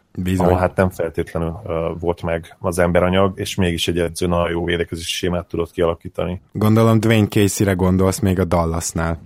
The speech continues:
Speaker 2: Például rá egyébként igen, ő volt az egyik, bár ugye ott Carlisle is kell, hogy kapjon egy kis kreditet a munkájáért. Nem sűrűn történik meg, hozzáteszem. Az meg a másik dolog, hogy, hogy a, ami kétezer-tizenegyben működött, ugye az a híres zóna,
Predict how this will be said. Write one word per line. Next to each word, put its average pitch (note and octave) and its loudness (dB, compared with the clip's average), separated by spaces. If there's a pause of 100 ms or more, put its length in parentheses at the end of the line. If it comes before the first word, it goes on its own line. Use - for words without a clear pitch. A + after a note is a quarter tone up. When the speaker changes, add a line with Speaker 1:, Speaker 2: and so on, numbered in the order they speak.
Speaker 2:
Például F#2 8
rá F#2 8
egyébként F#2+ 2
igen, F2 0
ő - 0
volt F2 -2
az E2+ -6
egyik, F#2 2
bár F#2+ 4
ugye F2+ 4
ott F2+ 0
Carlisle E2+ 4
is - -4
kell, F2+ 4
hogy F2 4
kapjon F2+ 2
egy E2+ -2
kis - -8
kreditet F#2 2
a F#2 -4
munkájáért. G2 4
Nem B2+ 6
sűrűn F#2 2
történik F2 0
meg, F2+ -6
hozzáteszem. F#2+ 0
Az G2+ -2
meg G2 4
a G#2 6
másik G#2 4
dolog, F#2 4
hogy, F2+ 2
hogy F#2 2
a, F2+ 2
ami F#2 2
kétezer-tizenegyben F#2 0
működött, F2+ 0
ugye F2+ 2
az E2+ 0
a F#2 -2
híres F2 0
zóna, F#2 -2